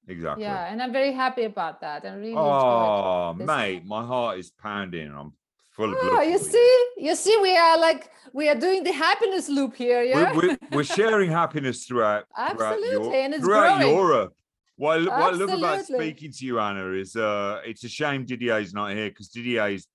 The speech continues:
Speaker 1: Didier's based in Le Sud de France, in the south of France, and it'd be good, it'd be good for a, a French, a German, and an, an English guy, even though my, my family are mostly Irish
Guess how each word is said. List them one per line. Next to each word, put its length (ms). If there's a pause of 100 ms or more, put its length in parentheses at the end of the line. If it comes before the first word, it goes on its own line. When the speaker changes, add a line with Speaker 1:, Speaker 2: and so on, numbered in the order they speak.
(400)
Speaker 1:
Didier's 420
based 440
in 180
Le 120
Sud 240
de 80
France, 500
in 140
the 80
south 360
of 140
France, 460
and 120
it'd 160
be 120
good, 300 (220)
it'd 140
be 80
good 280
for 320
a, 60 (280)
a 40
French, 460
a 40
German, 420
and 320
an, 60 (280)
an 180
English 380
guy, 300
even 240
though 160
my, 180
my 240
family 460
are 100
mostly 500
Irish 680